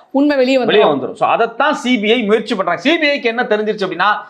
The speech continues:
Speaker 2: வசமா தப்பு பண்ணிருக்காரு விஜய்.
Speaker 1: ம்.
Speaker 2: ஆதவ அர்ஜுனா கோர்த்து விட்டுட்டான்.
Speaker 1: ம்.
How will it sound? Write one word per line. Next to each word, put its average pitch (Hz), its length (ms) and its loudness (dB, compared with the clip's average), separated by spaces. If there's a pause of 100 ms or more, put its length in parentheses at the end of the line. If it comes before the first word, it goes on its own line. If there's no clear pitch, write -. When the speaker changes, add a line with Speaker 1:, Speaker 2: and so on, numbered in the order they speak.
(360)
Speaker 2:
வசமா 269 480 2
தப்பு 196 300 -2
பண்ணிருக்காரு 160 280 -2
விஜய். 131 420 -6
Speaker 1:
ம். 220 200 -4 (400)
Speaker 2:
ஆதவ 226 320 2
அர்ஜுனா 185 320 0
கோர்த்து 180 280 -2
விட்டுட்டான். - 340 -10
Speaker 1:
ம். 208 200 -2